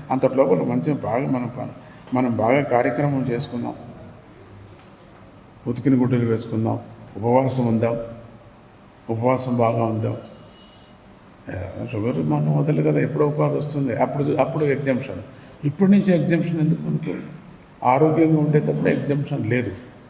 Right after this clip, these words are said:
ఆరోగ్యంగా ఉన్నారు కాబట్టి, ఆ, కొన్ని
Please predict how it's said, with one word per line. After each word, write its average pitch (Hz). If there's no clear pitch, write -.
ఆరోగ్యంగా 156
ఉన్నారు 175
కాబట్టి, 135
ఆ, 202
కొన్ని 190